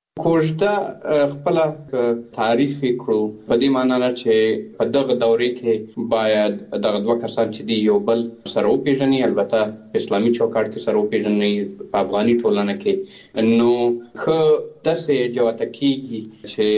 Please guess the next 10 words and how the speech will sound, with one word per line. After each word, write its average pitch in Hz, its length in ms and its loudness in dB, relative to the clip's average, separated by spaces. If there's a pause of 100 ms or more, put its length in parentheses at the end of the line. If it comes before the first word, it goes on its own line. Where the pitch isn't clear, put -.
(220)
دغه 117 180 2 (120)
دواړه 117 300 2 (280)
یو 107 160 2
بل 117 100 0 (120)
سره 104 240 0 (280)
د 113 60 2 (480)
همغږي 117 500 -2 (120)
ژوند 113 280 0 (240)
توانایي 110 460 0
نه 123 100 0